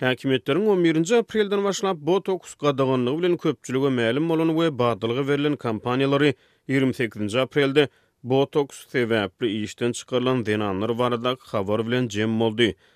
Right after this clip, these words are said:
Azatlygyň çeşmelerine we habarçylaryna görä, türkmen huwaýollary hem-de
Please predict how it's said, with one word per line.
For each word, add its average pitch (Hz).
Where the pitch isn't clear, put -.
Azatlygyň 113
çeşmelerine 190
we 185
habarçylaryna 139
görä, 165
türkmen 127
huwaýollary 143
hem-de 143